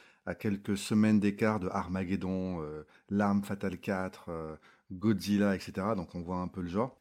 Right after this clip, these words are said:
Et en fait, euh, deux semaines avant, il y a The Truman Show qui sort au cinéma, grand film, et en fait, ils font à peu près le même, euh, la même somme lors de leur premier week-end de sortie au box-office, trente millions de dollars, les deux films,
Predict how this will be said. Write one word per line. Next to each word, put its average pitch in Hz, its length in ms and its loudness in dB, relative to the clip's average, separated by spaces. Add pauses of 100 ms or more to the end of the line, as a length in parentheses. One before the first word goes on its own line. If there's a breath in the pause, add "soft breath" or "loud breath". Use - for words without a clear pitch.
Et 98 200 2
en 92 100 0
fait, 139 320 -2
euh, 85 360 0
deux 127 160 6
semaines 127 300 6
avant, 117 260 6
il 120 60 4
y 101 40 6
a 85 40 2
The 87 80 0
Truman 127 340 4
Show 123 240 2
qui 104 120 -8
sort 104 200 0
au 98 80 0
cinéma, 101 360 0 (360)
grand 110 180 0
film, 143 300 -4
et 92 80 -2
en 90 60 -2
fait, 170 220 0
ils - 60 -2
font 101 180 0
à 95 40 0
peu - 120 -4
près - 160 -2
le 101 80 4
même, 135 260 4 (180)
euh, 90 300 -6
la 95 100 0
même 117 160 4
somme 123 380 2 (520 loud breath)
lors 101 260 2
de 95 60 -2
leur 92 140 0
premier 123 220 4
week-end 117 320 2
de 92 260 2
sortie - 400 -4
au 101 60 0
box-office, 101 500 -4
trente - 240 0
millions 117 200 6
de 113 40 6
dollars, 92 280 4
les 85 100 -2
deux 117 120 2
films, 107 280 0